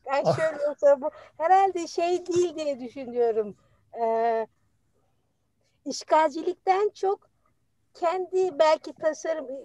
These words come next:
Speaker 1: o da var. Yani o tarafı da var ama kendi tasarım şeyini yaratma çabası da belki bir etkidir diye düşünüyorum hocam.
Speaker 2: Olabilir de evler yalnız değil, sıraya evler. Herkes birbirine bağımlı.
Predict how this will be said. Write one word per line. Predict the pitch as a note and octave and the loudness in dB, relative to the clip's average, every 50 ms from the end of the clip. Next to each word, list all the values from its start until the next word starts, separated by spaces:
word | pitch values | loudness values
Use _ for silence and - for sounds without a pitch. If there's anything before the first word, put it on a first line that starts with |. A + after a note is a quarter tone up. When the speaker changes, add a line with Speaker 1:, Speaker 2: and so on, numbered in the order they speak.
| C#4 C4+ | -10 -8
Speaker 1:
o | C4+ D#4 G4 | -4 -4 -2
da | A4 A#4+ B4+ A4 G4 D#4 | -2 0 2 4 6 6
var. | C4+ A3+ - _ _ _ | 6 4 2 _ _ _
Yani | - C4+ B3 A#3+ B3 B3 B3 A3+ C#4 - | -6 -4 -4 -2 -2 -2 -4 -6 -6 -4
o | - B3 | -4 -2
tarafı | B3 - D4 C#4 D#4 D#4 - G4 F4 | 2 4 4 4 2 0 -4 -4 -2
da | E4 C#4+ B3+ C4 | 0 0 0 0
var | F#4+ G#4+ A4 G#4+ | -2 -2 -2 -2
ama | G4+ G4+ G4 F#4+ - | 0 -2 -2 -2 -2
kendi | F#4 E4+ F#4 F#4+ F#4 F#4+ | -4 -4 -4 -4 -6 -6
tasarım | - - F4 - - - G4 G4 F#4 F4+ E4+ D#4 - _ _ _ _ _ _ | -6 -6 -8 -8 -6 -6 -6 -4 -4 -6 -8 -10 -16 _ _ _ _ _ _
şeyini | - - F#4 D#4+ D#4+ E4 E4 E4+ D#4 C4 A#3 | -12 -8 -6 -6 -6 -6 -6 -8 -8 -4 0
yaratma | D4 D#4+ E4 F4+ F#4 _ - E4 E4 | 2 2 2 2 0 _ -8 -12 -12
çabası | - - E4 D#4 C4+ E4 E4+ C#4 - F4+ C4 | -8 -4 -4 -4 -4 -6 -8 -8 -6 -2 0
da | C#4 C4+ C4 - | 0 0 0 -2
belki | E4 C#4+ B3+ B3+ - - F4 E4+ C#4+ - _ _ _ _ _ _ | -2 -2 -2 -4 -6 -8 -10 -10 -10 -12 _ _ _ _ _ _
bir | - C4 D#4+ D#4 | -12 -8 -6 -4
etkidir | D4+ D4+ D4+ _ - D4+ C4 A#3+ D4 C4+ C4 | -4 -4 -4 _ -14 -12 -10 -10 -10 -10 -8
diye | B3 C4+ C#4+ D4+ B3+ | -6 -6 -6 -6 -6
düşünüyorum | C4+ B3+ - - C4 C#4 C#4 C#4 C4+ C4 B3 | -10 -14 -14 -12 -6 -2 0 0 0 0 0
hocam. | A#3 A3 D#3+ | 0 0 2
Speaker 2:
Olabilir | D#3+ F3+ G#3 F#3 G#3 G#3 B3+ B3+ A3 - | 2 2 0 0 0 0 0 0 2 2
de | G3+ E3+ C3 - - _ _ _ _ _ _ _ _ - | 2 2 2 0 -6 _ _ _ _ _ _ _ _ 6
evler | F3 E3 E3+ E3+ G3 G#3 G3+ | 6 6 8 8 8 8 8
yalnız | G3 F#3+ G3 G3 G#3 G#3+ G#3 G#3 F3+ E3+ F3+ | 10 8 8 8 6 6 4 4 2 2 2
değil, | A3+ A3 F#3+ | 2 2 2
sıraya | C#3 - - - - F#3 G#3 G#3 G#3+ A3 G#3+ G#3 | 0 -2 -4 0 2 4 6 6 6 6 6 6
evler. | F3+ E3 D#3 C#3+ D3 D3 C#3+ | 4 2 2 0 -2 0 0
Herkes | D3 F3+ G3+ F3 - G3 F#3+ F3 E3 | 0 0 -2 -2 -4 -4 -4 -4 -2
birbirine | F3+ F3+ E3 E3+ E3+ F3+ F3+ F3+ D#3+ | -4 -2 0 0 2 4 4 4 6
bağımlı. | D#3+ F3 F3 F3 E3+ E3+ F3 E3 D#3+ D3 B2 - | 6 8 8 8 8 6 4 0 0 -2 -2 -4